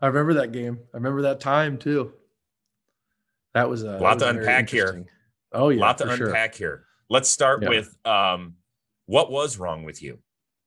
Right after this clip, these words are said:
Speaker 2: in Pittsburgh?
Speaker 1: For me, I've always looked back at it and being like, that was the only time I'd ever been, like, faced with failure. Like, it was very much like, so, so many times I would always hear people being like, "At some point you're gonna have to fail and, like, fail hard and learn from it."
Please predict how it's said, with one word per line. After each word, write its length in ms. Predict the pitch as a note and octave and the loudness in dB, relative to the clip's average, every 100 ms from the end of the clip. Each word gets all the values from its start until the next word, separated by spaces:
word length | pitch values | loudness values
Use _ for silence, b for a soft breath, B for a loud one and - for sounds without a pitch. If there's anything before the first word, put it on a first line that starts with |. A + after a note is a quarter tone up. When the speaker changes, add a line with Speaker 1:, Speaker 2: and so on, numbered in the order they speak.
| _ - | _ -14
Speaker 2:
in 140 | E2 | -12
Pittsburgh? 380 | F2+ D2+ - B1+ b b b b b b | -10 -12 -12 -14 b b b b b b
Speaker 1:
For 180 | - D#3 | 2 6
me, 220 | E3 A#3 | 10 10
I've 200 | B3 D#3+ | 10 8
always 320 | F#3 G3+ E3+ C3 | 8 8 6 4
looked 200 | D3 D3+ | 2 4
back 200 | C3 C#3 | 4 4
at 60 | |
it 140 | C3+ B2+ | 0 0
and 100 | A#2+ | -2
being 140 | B2+ | -2
like, 160 | A#2 G#2+ | -2 4
that 120 | C#3 | 6
was 120 | F3+ | 8
the 100 | E3 | 6
only 160 | D3 C#3+ | 6 2
time 240 | D3 C3+ | 2 2
I'd 160 | B2 B2 | 2 2
ever 220 | A#2+ B2 | 0 -2
been, 180 | B2 A#2+ | 0 -2
like, 160 | G#2 | -2
faced 380 | - A2+ A2 - | -4 -6 -4 -8
with 100 | F#2 | -12
failure. 560 | - G#2 G#2 F2 D2+ - | -6 -6 -4 -6 -8 -12
Like, 180 | G#2+ A2 | -8 0
it 80 | C3+ | 2
was 160 | C3+ | 2
very 260 | A#2 C#3 C#3+ | 2 4 6
much 240 | C3+ C3 | 4 2
like, 240 | C3+ A#2+ A#2+ | 2 -2 -4
so, 240 | - C3+ | 0 0
so 220 | B2 D#3 | 2 0
many 160 | D#3 D#3 | 0 0
times 380 | C#3+ C#3+ C3+ B2 | 0 2 2 0
I 80 | B2 | -2
would 80 | |
always 280 | B2+ B2+ B2 - | -2 -4 -4 -4
hear 160 | C3 | -6
people 240 | B2 A#2+ A2 | -4 -8 -6
being 240 | A2+ A2 | -6 -4
like, 180 | G2+ G#2 | -4 -4
"At 140 | A2 | -4
some 180 | - D3+ | -2 -2
point 220 | D3+ C3+ | 0 -2
you're 80 | B2 | -2
gonna 100 | B2 | -2
have 160 | A#2+ A#2 | -4 -6
to 80 | |
fail 380 | - A#2+ A#2 G#2+ | -6 -6 -4 -4
and, 80 | F#2+ | -6
like, 120 | G2 | -8
fail 280 | - A2+ G2 | -6 -4 -4
hard 300 | G2 F#2 E2+ | -4 -6 -6
and 140 | F2+ | -8
learn 200 | F#2 F#2+ | -10 -12
from 200 | F2+ F2+ | -12 -12
it." 140 | E2+ | -12